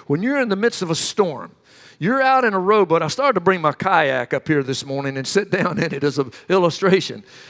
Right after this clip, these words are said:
I can sit here with the oars in the boat and say, "Oh, God, save me," and look up towards heaven. But the Lord says, "There's a pair of paddles in the boat, Bernie. Why don't you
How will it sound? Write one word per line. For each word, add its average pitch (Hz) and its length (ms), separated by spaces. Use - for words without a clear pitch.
I 349 160
can 254 160
sit 285 280
here 262 180
with 220 160
the 220 60
oars 269 460
in 233 120
the 226 80
boat 285 260
and 226 100
say, 220 140
"Oh, 294 220
God, 277 520
save 311 600
me," 170 340
and 220 220
look 320 220
up 240 180
towards 214 260
heaven. 233 460
But 208 100
the 208 80
Lord 269 300
says, 226 240
"There's 180 220
a 185 40
pair 175 280
of 151 100
paddles 262 400
in 156 100
the 135 60
boat, 233 320
Bernie. 135 340
Why 196 160
don't 262 260
you 175 160